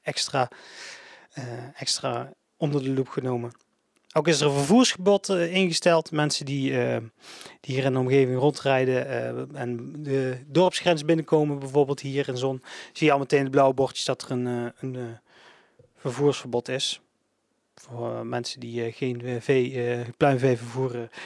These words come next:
ja, kunnen er gewoon, eh, langs rijden. Maar ik heb begrepen dat als jij een, een, eh, pluimvee vervoert, dan moet jij, eh, daar zitten bepaalde regels aan. Dan mag jij, eh, eh, niet stoppen onderweg, eh, eh,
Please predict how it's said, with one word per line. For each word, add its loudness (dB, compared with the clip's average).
ja, -14
kunnen -8
er -8
gewoon, -4
eh, -6
langs 0
rijden. 2
Maar -4
ik -10
heb 0
begrepen 0
dat 0
als -2
jij -2
een, -6
een, -8
eh, -6
pluimvee 4
vervoert, 0
dan 2
moet -4
jij, -4
eh, -10
daar -4
zitten -4
bepaalde 0
regels 4
aan. 2
Dan -4
mag -2
jij, -10
eh, -8
eh, -6
niet -2
stoppen 2
onderweg, -4
eh, -6
eh, -10